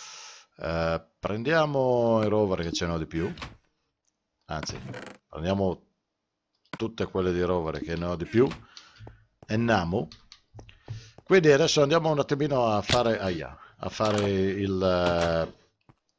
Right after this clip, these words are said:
sistemare tutto. Ho già pre-, ah, eh, benissimo, due razzi, sono un grande. Eccolo lì la nostra serra. Volevo farla minuscola, ve lo giuro, eh.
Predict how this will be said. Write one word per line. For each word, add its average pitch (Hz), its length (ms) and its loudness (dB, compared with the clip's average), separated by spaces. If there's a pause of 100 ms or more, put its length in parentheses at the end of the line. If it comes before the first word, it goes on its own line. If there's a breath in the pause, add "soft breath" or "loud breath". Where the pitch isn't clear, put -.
(300)
sistemare 143 500 0
tutto. 95 220 -2
Ho 98 40 0
già 175 200 8 (220)
pre-, 143 500 2 (720 loud breath)
ah, 165 160 10
eh, 117 200 8
benissimo, 95 640 4
due 82 160 -2
razzi, 78 300 -2
sono 80 200 -4
un 78 80 -6
grande. 73 420 -4 (540 loud breath)
Eccolo 117 340 4
lì 104 100 8
la 95 120 6
nostra 98 260 0
serra. 135 480 4
Volevo 135 280 6
farla 160 280 4
minuscola, 113 500 0
ve 80 100 -2
lo 110 100 4
giuro, 82 420 -2
eh. 117 120 0